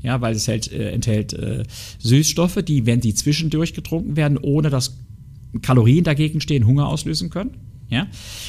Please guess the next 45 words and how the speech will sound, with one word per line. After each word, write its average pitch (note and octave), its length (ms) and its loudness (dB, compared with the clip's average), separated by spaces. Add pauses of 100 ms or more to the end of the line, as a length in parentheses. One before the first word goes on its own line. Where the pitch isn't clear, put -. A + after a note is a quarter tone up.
(160)
Es C3+ 180 4
enthält C3 340 2
sehr B2+ 200 2
viel A#2+ 160 -4
Phosphat, A#2 540 -2
was B2+ 140 -2
ein A#2+ 80 0
Calciumbinder D3 760 0
ist. E3+ 120 -2
Also A#2 120 0
ich B2+ 100 -4
bin C3 120 2
manchmal B2+ 340 2
ganz B2 260 -2
böse C3+ 380 2
und D#3+ 60 -4
sag, C#3 260 -2
Cola B2 240 -2
Light G#2 360 -2
macht A#2+ 220 -2
nicht C3+ 220 -2
nur A#2+ 120 -2
Osteoporose, A2+ 640 -2
es C#3+ 80 -2
macht C3+ 200 -4
auch G2 100 -6
Zellulitis, A#2 640 -2 (240)
schreckt C#3+ 340 -2
dann B2 120 2
der G2 100 -2
eine A#2 180 2
oder A2+ 160 0
die A2 120 -2
andere G2+ 320 0
ab. - 240 -2 (400)
Ja, A#2 140 -2
das C3 180 0
heißt, B2+ 220 0
weniger D3+ 340 4
schlecht C#3 320 0
heißt C#3 180 0
noch B2 80 2
lange A#2+ 200 4
nicht B2+ 200 4
gut. G#2+ 320 -2